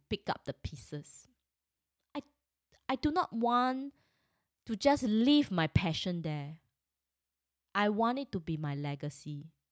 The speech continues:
Because it's an unfinished, it's like an unfinished business. It's like I did so well. Why?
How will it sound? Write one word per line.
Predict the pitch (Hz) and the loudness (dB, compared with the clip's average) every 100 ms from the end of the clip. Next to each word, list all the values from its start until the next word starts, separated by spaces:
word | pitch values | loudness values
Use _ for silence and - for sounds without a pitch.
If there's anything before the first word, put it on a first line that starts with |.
| _ _ _ _ _ | _ _ _ _ _
Because | - 285 381 339 | -10 0 0 0
it's | - | -6
an | - - | -6 -2
unfinished, | 196 220 214 - 240 247 254 226 170 - - - _ _ _ _ _ | -2 -2 -8 -6 -2 0 0 -2 -4 -8 -14 -16 _ _ _ _ _
it's | 240 247 | -8 -4
like | 226 | -4
an | - | -4
unfinished | - 233 226 - 262 277 269 - | -6 -8 -10 -8 -6 -6 -8 -10
business. | 202 - 165 151 - - _ _ _ _ _ _ _ _ _ _ - | -10 -10 -12 -12 -18 -20 _ _ _ _ _ _ _ _ _ _ -16
It's | 240 | -6
like | 254 - | -4 -2
I | 240 | -2
did | 196 - | -2 -8
so | - 247 | -2 0
well. | 233 175 180 202 151 160 - _ _ _ _ _ _ _ _ _ _ 170 165 | 2 0 -2 -2 -4 -8 -16 _ _ _ _ _ _ _ _ _ _ -18 0
Why? | 208 214 175 151 | 2 2 0 -4